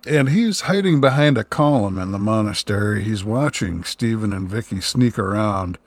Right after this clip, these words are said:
when there's suddenly a knock at the door. And it's the, it's the two men from the village, Eldred and Woolnoth. So he starts heading towards the door while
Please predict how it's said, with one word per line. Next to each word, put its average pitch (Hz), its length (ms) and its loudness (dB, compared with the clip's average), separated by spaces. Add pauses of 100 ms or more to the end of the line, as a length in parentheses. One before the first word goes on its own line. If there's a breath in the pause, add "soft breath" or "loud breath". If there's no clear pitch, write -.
(400 soft breath)
when 123 400 4
there's 117 240 4
suddenly 165 380 4
a 113 80 6
knock 113 440 2
at - 120 -8
the 90 80 -4
door. 80 480 -4 (380)
And 123 260 2
it's 113 200 -2
the, 104 440 0 (220)
it's 147 220 -8
the - 100 -18
two 123 300 2
men 113 300 2
from 107 240 0
the 104 80 -2
village, 92 580 -4
Eldred 104 480 -2
and 92 220 -2
Woolnoth. 87 540 -2 (960)
So 127 300 0
he 147 220 2
starts 131 340 2
heading 113 240 2
towards 110 300 -2
the 92 80 -6
door 95 480 -2
while 95 500 0